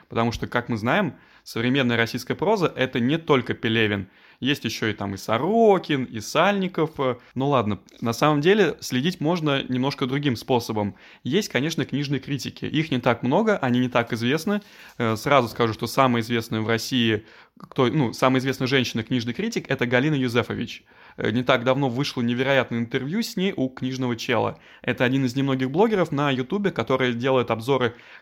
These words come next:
как на книги, так и в целом на какие-то тренды, именно в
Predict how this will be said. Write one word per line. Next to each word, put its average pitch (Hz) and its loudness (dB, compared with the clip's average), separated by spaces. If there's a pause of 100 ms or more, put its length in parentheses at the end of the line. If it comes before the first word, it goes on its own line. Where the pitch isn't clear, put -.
как - 0
на 120 0
книги, 220 2
так 160 0
и 139 -2
в - -12
целом 170 2
на 127 2
какие-то 123 -6
тренды, 113 2
именно 127 0
в 110 2